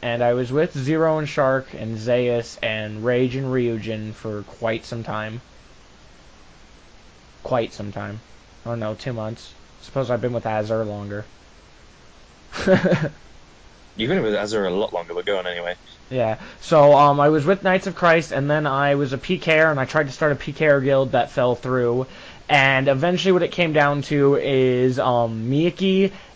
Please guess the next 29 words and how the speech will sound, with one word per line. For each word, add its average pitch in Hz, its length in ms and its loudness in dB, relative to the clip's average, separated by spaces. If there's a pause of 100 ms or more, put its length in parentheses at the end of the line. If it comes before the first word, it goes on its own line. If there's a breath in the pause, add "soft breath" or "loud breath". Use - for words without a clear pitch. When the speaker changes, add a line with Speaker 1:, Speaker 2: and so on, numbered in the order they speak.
Speaker 1:
and 131 880 2 (500)
Dayron 131 760 4 (140)
joined 127 260 0
the 113 60 -4
site. 110 240 -2
Now, 120 120 -2
Dayron 170 280 2
had 190 120 4
already 180 260 6
been 165 160 2
a 156 60 -2
part 156 360 2
of - 40 0
the 147 80 2
site 143 280 2
for 135 100 -14
quite 139 320 0
some 147 160 -6
time, 127 300 -2
and 120 120 -6
me 123 120 -4
and 120 80 -6
him 127 140 -6
did 120 120 -2
R 117 160 2
Ps, 117 360 -4
but 120 160 -2
we 127 140 -2
never 123 600 -2